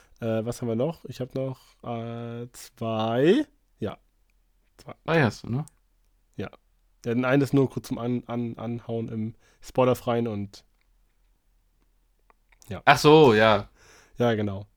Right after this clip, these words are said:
Speaker 1: Ich kann
Speaker 2: Ja.
Speaker 1: ja das kurz machen, dann, äh, d-, den anderen hab, hab ich ja auch, sonst, äh, mach ich das kurz hier.
Speaker 2: Ja,
Speaker 1: Ähm,
Speaker 2: ja.
Speaker 1: und zwar, äh, spoilerfrei: Ich hab es geschafft, ich hab Hunter x Hunter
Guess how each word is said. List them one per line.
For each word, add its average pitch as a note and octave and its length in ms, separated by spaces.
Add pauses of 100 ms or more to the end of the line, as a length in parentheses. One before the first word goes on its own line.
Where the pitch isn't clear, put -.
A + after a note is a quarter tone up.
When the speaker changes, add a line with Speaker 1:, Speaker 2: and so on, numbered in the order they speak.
(380)
Speaker 1:
Ich C#3 140
kann F#3 120
Speaker 2:
Ja. F#3 40
Speaker 1:
ja F3 40
das F#3 140
kurz - 140
machen, C#3+ 340
dann, A#2 200
äh, B2 300
d-, A#2+ 220
den A#2 140
anderen B2 260
hab, A#2 120
hab A#2 100
ich A#2 100
ja A2 80
auch, G#2+ 200
sonst, G2+ 220
äh, G#2 140
mach G#2+ 160
ich F#2+ 60
das - 260
kurz - 220
hier. G2 160 (480)
Speaker 2:
Ja, A2 160
Speaker 1:
Ähm, A2+ 180
Speaker 2:
ja. - 60
Speaker 1:
und C#3+ 140
zwar, E3 380 (140)
äh, C3+ 280 (120)
spoilerfrei: D#3+ 720 (380)
Ich - 180
hab E3+ 280
es D3 340
geschafft, - 420
ich C3+ 120
hab C#3 220
Hunter C#3+ 200
x B2 60
Hunter A#2 360